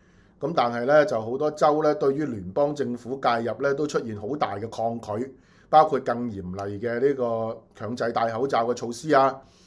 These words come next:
或者係社交距離啊咁樣。咁就對於呢個恢復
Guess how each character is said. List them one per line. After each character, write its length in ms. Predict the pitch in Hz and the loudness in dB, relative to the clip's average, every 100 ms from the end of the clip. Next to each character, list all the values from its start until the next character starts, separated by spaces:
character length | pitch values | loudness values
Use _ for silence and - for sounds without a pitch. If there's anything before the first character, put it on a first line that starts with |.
| _ _ - | _ _ -10
或 100 | 110 | -2
者 100 | 139 | 2
係 60 | 127 | 2
社 180 | 113 123 | 0 0
交 200 | 139 139 | 2 2
距 120 | 120 | 0
離 320 | 110 95 90 | -6 -6 -6
啊 60 | 104 | -6
咁 160 | 98 | -6
樣。 160 | 107 101 101 _ _ _ _ - | -8 -10 -14 _ _ _ _ -6
咁 220 | 156 170 | -4 0
就 240 | 127 113 | 0 -2
對 200 | 117 131 | 0 -2
於 260 | 135 160 160 | 0 -2 -2
呢 100 | 165 | -2
個 260 | 139 123 120 | 2 2 2
恢 220 | - 160 | 0 -2
復 180 | 147 | -2